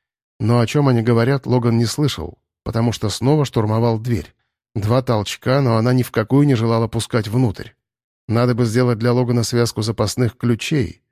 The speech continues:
на всякий случай вроде этого. Вспомнив про пожарную лестницу, Логан помчался вниз. Из квартиры через две двери выглянул разъяренный сосед. На нем не было ничего, кроме трусов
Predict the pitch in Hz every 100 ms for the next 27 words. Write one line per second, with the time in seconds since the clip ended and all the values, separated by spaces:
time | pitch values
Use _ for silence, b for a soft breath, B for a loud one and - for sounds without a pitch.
0 | _ - 110 107 113 110 101 143 139 107
1 | 110 110 120 92 71 - - _ _ _
2 | _ _ _ _ - - 127 131 120 -
3 | 110 117 123 117 110 104 143 156 92 -
4 | - - _ _ - 139 160 151 - 104
5 | - 117 107 120 113 92 - - _ _
6 | _ _ _ 113 110 - 113 - 165 131
7 | 117 110 104 113 113 95 120 151 120 117
8 | 127 131 127 113 113 107 110 110 101 110
9 | 101 - 98 _ _ _ _ 113 117 120
10 | 120 120 113 113 113 - 117 139 123 117
11 | 110 117 110 - 139